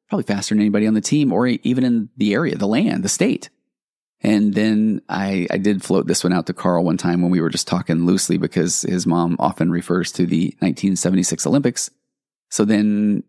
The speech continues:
he, let's say that she watches the Olympics one day, discovers that the world record in the nineteen seventy-six Olympics, which I looked up, was eleven point oh four seconds for the hundred meter dash. So then in her mind, well, then that means she probably could have run under twelve seconds if she would have been given the chance, because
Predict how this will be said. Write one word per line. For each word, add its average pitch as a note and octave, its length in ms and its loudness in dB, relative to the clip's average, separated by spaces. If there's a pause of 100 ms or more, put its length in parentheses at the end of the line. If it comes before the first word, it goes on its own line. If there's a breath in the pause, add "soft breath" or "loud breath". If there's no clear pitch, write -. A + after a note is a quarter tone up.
(120)
he, G2+ 440 0
let's G2+ 160 -2
say G#2 120 2
that F2 120 0
she - 100 0
watches G2+ 420 0
the F2 120 0
Olympics G#2+ 320 -2
one E2 100 0
day, - 240 -8
discovers A2 420 0
that G#2+ 100 0
the G2 80 2
world G#2 300 2
record G#2+ 300 0
in F#2 80 2
the F#2 60 2
nineteen F#2+ 320 0
seventy-six G2 480 0
Olympics, A#2 600 0
which - 160 -6
I - 40 0
looked G2 240 0
up, F#2 180 -2 (380)
was F#2+ 120 0
eleven G2+ 440 2
point G2+ 320 0
oh F#2 160 2
four F2+ 200 -2
seconds G#2 420 0
for G#2 100 0
the G2 80 2
hundred F#2+ 280 0
meter E2 200 0
dash. - 420 -6 (500)
So - 140 -2
then G#2 140 2
in F#2+ 60 2
her F2+ 100 2
mind, F#2+ 580 0
well, F#2+ 140 -2
then G#2 280 2
that F#2 140 -2
means G#2 340 0
she - 200 0
probably F3+ 240 2
could G2 140 0
have F2+ 100 0
run F#2+ 140 2
under F2+ 180 0
twelve - 260 -2
seconds F#2+ 380 -2
if G2+ 80 -2
she - 160 0
would A#2 80 4
have G#2 80 0
been G2+ 100 2
given F#2 240 0
the G2 80 0
chance, G#2+ 440 0
because G2+ 520 -2